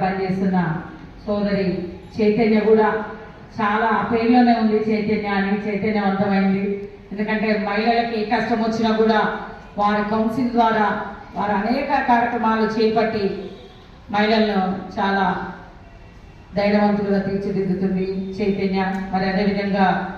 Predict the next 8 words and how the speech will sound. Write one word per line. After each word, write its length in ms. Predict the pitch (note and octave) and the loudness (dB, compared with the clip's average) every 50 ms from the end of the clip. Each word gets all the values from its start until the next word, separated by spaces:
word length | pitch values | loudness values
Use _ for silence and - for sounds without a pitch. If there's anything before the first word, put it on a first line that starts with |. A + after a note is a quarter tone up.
| - - - - - - - - - - - - - - - - - - G3+ | -14 -16 -18 -20 -20 -20 -20 -20 -18 -18 -18 -18 -18 -18 -20 -20 -20 -16 -16
రాంబాబు 400 | G3+ G3+ - G#3 G#3 G#3 G3+ F#3 - | -14 -14 -12 -8 -6 -6 -6 -4 -2
సార్ 200 | - G3 G3 G3 G3 | 0 0 2 2 2
గారికి, 340 | G3+ G3 F#3+ G3 F#3+ F#3+ - G3+ G3 | 2 2 2 0 -2 -2 -4 -2 0
మరి 120 | F#3+ - D3+ D3+ | 0 2 2 2
అదేవిధంగా 500 | - - - D3+ G3+ G3+ G3 G3 F#3+ F3+ F3 - - - - - - - - - - - - | 2 2 0 0 0 2 2 4 4 4 4 2 0 -4 -6 -10 -12 -16 -16 -18 -14 -6 -2
మా 100 | G#3 G#3 G#3+ | 0 2 4
మున్సిపల్ 540 | G#3 G#3+ G#3+ - - - B3 A3 G#3 G3 F#3 - - - - - - - - - - - - - | 4 4 2 2 0 2 2 4 4 4 2 0 -2 -4 -8 -10 -12 -14 -16 -18 -18 -14 -10 -8
ఎన్విరాన్మెంట్ 680 | G#3+ G#3 G#3+ G#3 G#3 G#3 G3+ G3 G3 F#3+ F#3+ F3+ - | -4 -2 0 0 0 0 0 0 0 0 0 -2 -4